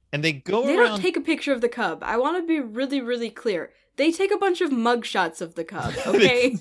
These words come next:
Speaker 1: They do. He looks terrified.
Speaker 2: He looks terrified. He's using the mugshot system. I've seen a lot of mugshots be taken. I've been watching a lot of To Catch a Predator.
Speaker 1: Oh,
Speaker 2: This
Speaker 1: boy.
Speaker 2: is him taking a mugshot. <laughs>
Speaker 1: Now, what fascinates me is they take a mugshot of this cub.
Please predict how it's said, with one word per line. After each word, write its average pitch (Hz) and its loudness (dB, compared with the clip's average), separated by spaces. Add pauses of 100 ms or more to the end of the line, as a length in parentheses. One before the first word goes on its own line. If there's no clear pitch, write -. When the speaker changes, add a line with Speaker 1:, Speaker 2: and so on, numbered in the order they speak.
(420)
Speaker 1:
They 117 -2
do. 90 -14 (160)
He 156 -6
looks 139 -4
terrified. - -12 (640)
Speaker 2:
He 294 0
looks 359 0
terrified. 349 2
He's 247 0
using 320 4
the 262 2
mugshot 254 0
system. 240 -6
I've 226 0
seen 349 2
a 339 0
lot 269 4
of 240 0
mugshots 220 -4
be 185 -6
taken. 165 -6
I've 160 -14
been 175 -10
watching 208 -4
a 214 -8
lot 196 -2
of 180 -6
To 190 -16
Catch 180 -10
a - -12
Predator. - -12 (240)
Speaker 1:
Oh, 117 -6
Speaker 2:
This 381 2
Speaker 1:
boy. 392 2
Speaker 2:
is 330 2
him 302 4
taking 269 -2
a 233 -2
mugshot. 190 -4 (320)
<laughs> - -12
Speaker 1:
Now, 220 2
what 262 0
fascinates 294 -2
me 190 -2
is 143 0
they 170 -2
take 285 -4
a 320 0
mugshot 165 0
of 117 -2
this 104 -6
cub. 71 -8